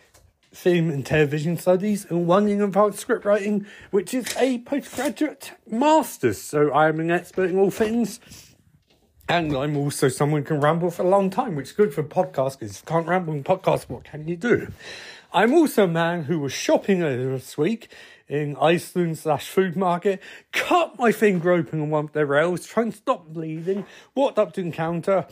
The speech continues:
and was complimented on my Exorcist hoodie, but I didn't really have my side of conversation down pat because I was bleeding, and I couldn't say, "I'm bleeding, please assist me." I had to be,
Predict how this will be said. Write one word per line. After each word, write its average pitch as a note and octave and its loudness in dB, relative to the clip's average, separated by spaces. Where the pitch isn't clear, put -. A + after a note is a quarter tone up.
and F3 0
was F#3+ 2
complimented G3 -2
on F3 -6
my E3 0
Exorcist - -6
hoodie, F#3+ 2
but F3 2
I D3+ 0
didn't D3 -6
really D3+ 0
have E3 2
my E3 4
side D#3+ 0
of C3 -6
conversation C#3+ 0
down C#3+ 2
pat E3+ -6
because A2+ -12
I G2 -2
was G2+ -8
bleeding, A3 0
and A#2 -6
I G#2+ -6
couldn't D#3 0
say, D#3 4
"I'm C3 0
bleeding, A3 2
please E3 -2
assist F3 -4
me." G3+ 0
I B2+ 0
had C3 -4
to C3+ -6
be, A#2 -2